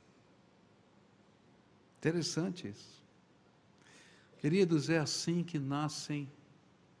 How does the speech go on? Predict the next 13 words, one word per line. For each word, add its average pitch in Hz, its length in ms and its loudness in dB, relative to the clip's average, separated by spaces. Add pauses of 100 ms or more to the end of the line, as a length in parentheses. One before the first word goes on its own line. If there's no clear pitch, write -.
(500)
as 135 220 -6
heresias. 117 960 0 (2750)
Às 127 140 -8
vezes 160 220 2
eu 156 100 6
vejo 151 300 2
algumas 143 320 2
declarações 143 880 0
na 135 160 0
internet 131 720 -4
de 123 80 -6
alguns 127 320 -4
pastores, 127 960 -4